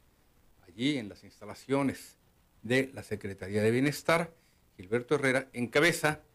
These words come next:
una jornada para esclarecer estas situaciones, las dudas,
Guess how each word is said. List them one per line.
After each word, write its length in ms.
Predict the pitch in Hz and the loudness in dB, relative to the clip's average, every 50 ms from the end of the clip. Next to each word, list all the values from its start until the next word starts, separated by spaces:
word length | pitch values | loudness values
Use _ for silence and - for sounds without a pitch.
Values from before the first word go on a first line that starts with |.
| _ _ _ _ _ _ _ | _ _ _ _ _ _ _
una 220 | 101 107 113 117 | -10 -8 -6 -6
jornada 720 | - - 135 131 127 135 139 131 127 123 127 131 131 - _ _ _ _ _ _ | -2 0 0 0 2 2 2 4 4 4 2 2 0 -4 _ _ _ _ _ _
para 500 | - 127 127 127 127 135 135 131 131 - _ _ _ _ _ _ _ _ _ _ _ _ _ _ _ | 2 4 4 6 6 4 2 2 -2 -6 _ _ _ _ _ _ _ _ _ _ _ _ _ _ _
esclarecer 800 | - 104 - - - 113 107 101 98 - - 123 113 - - - _ _ - | -14 -12 -8 -2 0 0 0 0 -2 0 0 0 0 0 -4 -12 _ _ -14
estas 500 | 104 101 92 - - - 110 104 - - | -12 -12 -12 -10 -6 -4 -4 -4 -4 -8
situaciones, 800 | - - - 113 - - 117 - - - 147 147 139 117 90 - - | -18 -14 -12 -8 -6 -4 -4 -2 0 2 2 4 2 0 -2 -4 -10
las 180 | 95 85 - | -14 -14 -10
dudas, 500 | - 104 113 113 113 117 113 107 - - | -4 -2 -2 0 0 0 0 -2 -2 -6